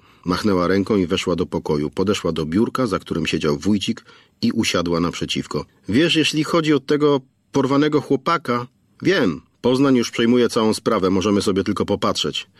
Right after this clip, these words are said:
„No ale ja, ja nie o tym. Byłam dzisiaj na hot dogu i coli na stacji benzynowej”. Uśmiechnął się. „Też mi nowina. Wiedział, że obżera się tymi śmieciami, ale najwyraźniej miała dobrą przemianę materii, bo fast foody nie miały wpływu na jej figurę.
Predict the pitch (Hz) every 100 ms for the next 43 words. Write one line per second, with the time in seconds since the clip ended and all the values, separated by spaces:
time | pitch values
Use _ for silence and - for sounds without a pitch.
0 | - _ _ 107 139 175 175 185 - 156
1 | 175 170 175 143 92 87 127 - 110 180
2 | 135 147 147 135 123 120 - 120 117 107
3 | 131 135 95 98 - - - 110 - 156
4 | 139 101 98 - 120 98 95 92 95 92
5 | 82 85 95 _ 90 - 98 82 78 73
6 | - - 104 101 92 90 80 78 - -
7 | - - 123 196 160 98 92 85 92 98
8 | 90 101 95 95 - 98 - 90 85 90
9 | 87 90 87 92 90 101 90 92 87 90
10 | 87 90 - 90 98 98 101 135 113 85
11 | 85 95 90 - 101 87 95 95 92 82
12 | 85 - - 90 101 92 101 123 135 123
13 | 80